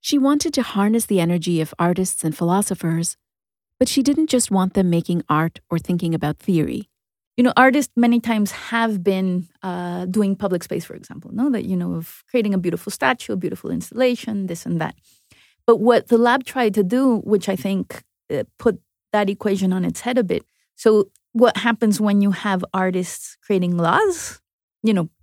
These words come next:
Speaker 2: jointly with political scientists, and, uh, the, which was part of the question, the, uh, what happens when you have a creative team working on constitutions?
Speaker 1: What happened was that Mexico City got a crowdsourced constitution,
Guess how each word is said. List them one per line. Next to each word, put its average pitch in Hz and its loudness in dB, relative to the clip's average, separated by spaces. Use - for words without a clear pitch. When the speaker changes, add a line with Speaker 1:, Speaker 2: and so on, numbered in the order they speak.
Speaker 2:
jointly 196 4
with 190 -2
political 175 -2
scientists, 170 -4
and, 175 -4
uh, - -8
the, 180 0
which 180 -2
was 160 -4
part - -4
of 170 -6
the - -8
question, 175 -8
the, 170 -6
uh, - -8
what 220 4
happens 196 -2
when 190 -2
you 185 0
have 180 -4
a 196 -2
creative 202 0
team 190 0
working 175 -2
on 156 -4
constitutions? 220 -6
Speaker 1:
What 240 0
happened 226 -4
was 247 0
that 277 2
Mexico 285 0
City 175 0
got 185 0
a 214 0
crowdsourced 185 -2
constitution, 175 -4